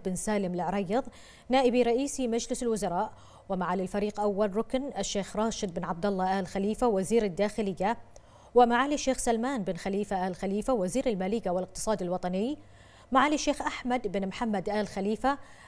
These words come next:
رئيس ديوان الرقابة المالية والإدارية، الذي رفع إلى سموه تقريرًا حول نتائج التدقيق الاستقصائي عن بعض أعمال وزارة الأشغال وشؤون البلديات والتخطيط العمراني، والتي أظهرت وجود عدة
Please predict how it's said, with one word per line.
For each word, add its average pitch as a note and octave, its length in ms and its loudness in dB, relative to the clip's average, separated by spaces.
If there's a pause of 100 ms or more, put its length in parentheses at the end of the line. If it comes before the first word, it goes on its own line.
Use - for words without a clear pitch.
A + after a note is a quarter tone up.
(100)
رئيس C#4 380 4
ديوان A#3 640 2
الرقابة G#3 580 -2
المالية F#3+ 440 -2
والإدارية، F3 720 -2 (460)
الذي E3+ 300 0
رفع F#3+ 340 2
إلى F3+ 220 0
سموه G3+ 380 0
تقريرًا A3+ 720 0 (340)
حول B3 360 8
نتائج B3+ 440 2
التدقيق A#3+ 600 -2
الاستقصائي A3 880 0 (400)
عن B3 200 4
بعض D4 300 0
أعمال A3+ 580 2
وزارة G#3+ 460 0
الأشغال G3+ 580 -2
وشؤون G3 420 -2
البلديات F#3+ 680 -2
والتخطيط G3+ 480 -2
العمراني، F3+ 560 0 (600)
والتي B3+ 400 8
أظهرت A#3 440 -2
وجود G3 320 -2
عدة A#3 520 -2